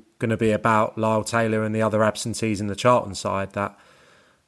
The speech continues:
Hull City had their own problems. And I probably have to apologise 'cause I was probably a bit harsh on the likes of Irvine last week, saying that they chucked the towel in. Well, you know, reading the piece, it seems that the terms that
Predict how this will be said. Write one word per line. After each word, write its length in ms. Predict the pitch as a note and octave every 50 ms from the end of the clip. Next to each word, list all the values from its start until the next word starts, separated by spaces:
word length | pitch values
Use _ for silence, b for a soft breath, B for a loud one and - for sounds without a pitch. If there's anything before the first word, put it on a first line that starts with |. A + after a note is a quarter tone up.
| _ _
Hull 200 | - - G#2+ G#2
City 300 | G2 - - - - G#2+
had 160 | G2+ A2 -
their 160 | - G#2+ G#2+
own 160 | A#2 A#2+ B2 A2+
problems. 380 | - - G#2+ G#2 G#2 G#2 G2
And 200 | G#2+ G#2+ G#2+ A#2+ -
I 100 | - A#2+
probably 200 | - - A#2 A#2
have 100 | A2 -
to 100 | - G#2
apologise 540 | G2+ - - C3 B2 A2+ A2+ A2+ A2 G#2+ -
'cause 100 | - A2
I 80 | A2+
was 80 | A#2 A2
probably 320 | - - A2+ G2 A2+ A2
a 60 | G#2+ G#2
bit 160 | - - -
harsh 360 | - B2 A#2+ A#2+ A#2 - -
on 100 | A#2 A2
the 60 | A2
likes 240 | G#2+ A2 G#2+ G2 -
of 120 | A2+ G#2+
Irvine 520 | A2 A2 A2 G#2+ G2 A2 G#2+ G#2+ G#2 G#2 A2
last 300 | G#2+ A2 G#2+ G#2 - -
week, 300 | A2+ A2+ A2 A2 - -
saying 240 | - A#2+ A2 A2 G#2
that 120 | A2 -
they 220 | A2 A2 G#2+ G#2+ - _ _ _ _
chucked 220 | - - B2+ - -
the 80 | -
towel 340 | - - A#2+ B2 B2+ A#2 A2
in. 240 | A2 G#2+ G#2+ G#2+ G#2+
Well, 320 | A2 A2+ A2 G#2+ G#2 B B B B B B B B B B _
you 80 | -
know, 80 | G#2+ G#2+
reading 360 | G#2+ G#2 A#2 A#2 G#2 G#2+ G#2+
the 60 | G#2+
piece, 640 | G2+ - - A#2+ A2 G#2+ G2+ - - - - - -
it 200 | - A2 - -
seems 300 | - - A#2+ A2 G#2+ G2
that 300 | G#2 G#2+ G#2 G#2+ - - b b b b b b _
the 100 | - G#2+
terms 460 | - - - C3 A#2+ A2+ A2 G#2+ G2+ G#2+
that 200 | G#2+ - -